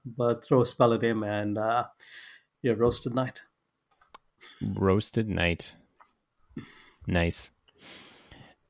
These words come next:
Speaker 2: Yeah, so when you look at, uh, Cruzo and Ivan,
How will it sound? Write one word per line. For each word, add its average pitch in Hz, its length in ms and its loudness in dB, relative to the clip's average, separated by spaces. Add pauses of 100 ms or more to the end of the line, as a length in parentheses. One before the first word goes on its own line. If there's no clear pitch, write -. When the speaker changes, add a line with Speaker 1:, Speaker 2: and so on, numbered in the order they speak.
(640)
Speaker 2:
Yeah, 131 180 12
so 120 160 8
when 120 100 8
you 117 120 8
look 131 220 8
at, 123 320 8
uh, 104 200 10
Cruzo 104 640 6
and 95 100 2
Ivan, 92 640 2